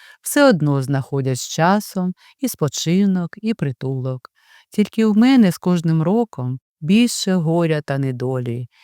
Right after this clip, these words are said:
і не знаю, де спочити, голову де прихилити. Хоч одного роду люди, неоднакова в них доля. Мене оцетом частує, інших медом пригощає.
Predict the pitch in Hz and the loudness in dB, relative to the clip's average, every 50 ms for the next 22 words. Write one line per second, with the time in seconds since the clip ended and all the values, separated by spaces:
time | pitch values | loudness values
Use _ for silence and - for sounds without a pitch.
0 | _ - - - _ 208 214 220 226 226 208 196 220 240 254 247 220 190 156 170 | _ -20 -20 -6 _ 4 6 6 6 6 4 4 4 4 4 4 2 2 2 2
1 | 170 - - - 139 131 - - - 180 202 226 233 214 _ - 185 180 180 170 | 0 -2 -4 -6 -6 -6 -6 -4 -4 -2 -2 -2 -2 -4 _ -4 -4 -4 -4 -4
2 | - _ _ _ _ - 175 165 190 214 196 165 139 135 127 123 120 117 117 120 | -8 _ _ _ _ -4 0 4 4 6 6 4 2 0 -2 -4 -4 -6 -6 -8
3 | - - 131 117 - - 131 123 120 120 120 127 - - - 120 117 123 - _ | -6 -8 -8 -8 -8 -8 -8 -6 -6 -6 -8 -8 -10 -14 -14 -12 -12 -12 -14 _
4 | _ _ - - - - - _ _ - 165 156 - 185 170 - - 180 190 214 | _ _ -20 -20 -20 -20 -20 _ _ -4 -4 0 0 0 0 2 2 4 4 4
5 | 233 208 175 180 165 165 175 185 190 170 156 151 143 131 165 185 233 247 180 139 | 4 4 4 2 4 4 4 4 2 2 2 0 -2 -2 -2 -2 0 -2 -2 -2
6 | 117 104 110 123 123 - _ _ _ _ _ _ _ _ 151 160 180 196 214 190 | -2 -4 -4 -8 -10 -12 _ _ _ _ _ _ _ _ 0 2 4 4 4 4
7 | - 170 151 151 151 - - 151 135 139 135 127 135 131 135 123 120 120 131 123 | 2 2 2 2 0 0 -2 -4 -2 -2 -2 -2 -2 -2 -2 -4 -4 -4 -4 -4
8 | 120 120 117 117 117 123 123 - _ - - - - - _ 160 170 180 175 175 | -4 -4 -6 -6 -8 -10 -12 -12 _ -20 -20 -20 -20 -8 _ 2 4 4 6 4
9 | 175 160 - 170 190 226 220 - 202 175 - 147 151 - - 160 147 - - _ | 4 2 2 4 4 4 4 2 0 0 2 0 0 0 0 -2 -2 -4 -6 _
10 | - 151 147 139 135 131 127 127 120 - _ - - _ - 180 196 208 - - | -4 -4 -2 -2 0 0 -2 -2 -4 -8 _ -20 -20 _ 2 4 4 4 4 4
11 | 220 196 - 139 139 139 139 131 135 131 127 - 139 135 123 139 131 - - - | 0 0 0 0 0 0 0 0 -2 -2 -2 -2 -2 0 0 0 -2 -2 -6 -6
12 | - 135 131 131 127 127 127 123 135 | -4 -4 -2 -2 -2 -2 -2 -4 -6